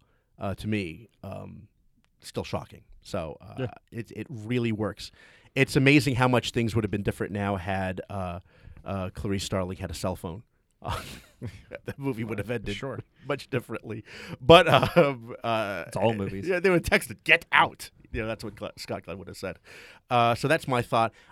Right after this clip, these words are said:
Speaker 1: I would, uh, also, uh, what almost made honorable mention was, um, The Last Emperor. And I really liked it. It's, yes, again, s-,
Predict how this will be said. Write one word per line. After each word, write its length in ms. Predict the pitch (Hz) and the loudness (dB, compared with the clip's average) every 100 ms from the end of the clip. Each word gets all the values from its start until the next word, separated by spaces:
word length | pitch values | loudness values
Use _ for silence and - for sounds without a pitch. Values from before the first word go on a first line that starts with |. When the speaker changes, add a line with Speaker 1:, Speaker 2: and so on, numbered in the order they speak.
| - | 0
Speaker 1:
I 140 | 160 | 4
would, 220 | 170 170 - | 6 4 0
uh, 160 | 170 - | -4 -2
also, 380 | 196 233 226 - | -2 0 0 0
uh, 80 | 180 | 0
what 160 | 151 165 | 2 2
almost 420 | - 202 226 - 190 | 4 4 4 0 -2
made 240 | 190 190 - | -2 -2 -2
honorable 320 | 165 180 175 | 0 0 -2
mention 460 | 170 175 - 180 151 | -2 -2 -2 -4 2
was, 440 | 147 131 123 - - | 4 4 0 -6 -4
um, 460 | 117 113 117 123 120 | -2 -2 -4 -8 -4
The 120 | 123 | 0
Last 260 | 117 113 | 0 0
Emperor. 380 | 117 104 92 - _ _ _ _ _ | -4 -4 -6 -8 _ _ _ _ _
And 720 | 113 110 110 110 110 110 117 - - | -4 0 2 2 0 0 -4 -8 -8
I 120 | 117 | -6
really 800 | 117 110 113 135 139 131 127 127 - | -6 -8 -6 -2 -2 -2 -4 -6 -6
liked 400 | 113 117 110 120 | -2 -2 -2 -4
it. 140 | 110 | -4
It's, 240 | - 107 - | -6 -8 -4
yes, 260 | 113 - | -4 -4
again, 200 | 110 104 | -6 -6
s-, 180 | 101 | -6